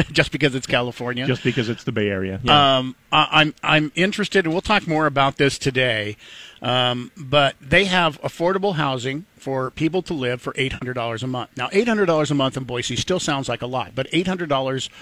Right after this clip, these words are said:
Speaker 1: uh, a month for a place to live in San Francisco is rid-, that would be like paying
Speaker 2: Yeah.
Speaker 1: a hundred dollars here in Boise.
Speaker 2: It, it would. You're absolutely right. And, and eight hundred is, uh, that's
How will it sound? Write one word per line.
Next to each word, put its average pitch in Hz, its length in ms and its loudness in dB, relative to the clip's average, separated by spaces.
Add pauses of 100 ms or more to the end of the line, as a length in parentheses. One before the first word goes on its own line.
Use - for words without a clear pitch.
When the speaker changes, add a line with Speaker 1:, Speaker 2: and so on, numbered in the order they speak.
(320)
Speaker 1:
uh, 131 180 0
a 139 100 -2
month 139 400 -4 (300)
for 131 640 -2
a - 80 -6
place 151 280 -2
to 147 100 -8
live 127 520 -2
in 135 200 -2
San 147 220 0
Francisco 135 640 -2
is 127 240 -4
rid-, 123 380 -10
that 175 160 2
would 156 120 0
be 156 120 4
like 135 260 0
paying 143 160 0
Speaker 2:
Yeah. 104 120 2
Speaker 1:
a 92 40 -2
hundred 147 320 2
dollars 110 380 -4
here 123 200 -2
in 110 120 -8
Boise. 107 360 -4
Speaker 2:
It, 113 100 -2
it 110 200 0
would. 107 300 0
You're 113 260 0
absolutely 110 480 -4
right. 98 240 -4 (320)
And, 143 220 2
and 151 160 2
eight 220 140 2
hundred 165 420 -2
is, 120 420 0
uh, 101 200 0 (140)
that's - 560 -4